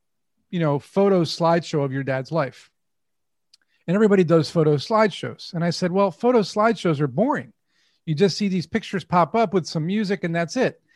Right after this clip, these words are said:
So I thought to myself, "Mom, don't you have a lot of videos and don't you have a lot of pictures?" And all, point is, I ended up making, teaching myself how to make a video of my dad's life with narration and music and storylines. And, like, it was, it was an actual, it was like a,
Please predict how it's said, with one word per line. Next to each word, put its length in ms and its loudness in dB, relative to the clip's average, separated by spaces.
So 200 0
I 140 4
thought 300 2
to 60 -2
myself, 560 -2
"Mom, 240 2
don't 220 -2
you 80 0
have 160 2
a 40 -2
lot 200 4
of 80 -2
videos 520 0
and 100 -2
don't 120 -2
you 100 -4
have 100 -2
a 40 -2
lot 140 0
of 100 -4
pictures?" 480 -6
And 120 -6
all, 120 -12
point 240 2
is, 180 2
I 160 2
ended 240 -2
up 160 2
making, 640 -4
teaching 320 -2
myself 420 0
how 140 0
to 80 0
make 240 -2
a 160 -2
video 720 -2
of 140 0
my 160 0
dad's 420 0
life 540 0
with 180 -2
narration 1040 -2
and 240 -8
music 720 -4
and 180 -12
storylines. 1080 0
And, 100 -4
like, 180 -4
it 60 -4
was, 140 -2
it 120 -2
was 120 0
an 80 2
actual, 320 0
it 80 0
was 100 4
like 140 -2
a, 120 0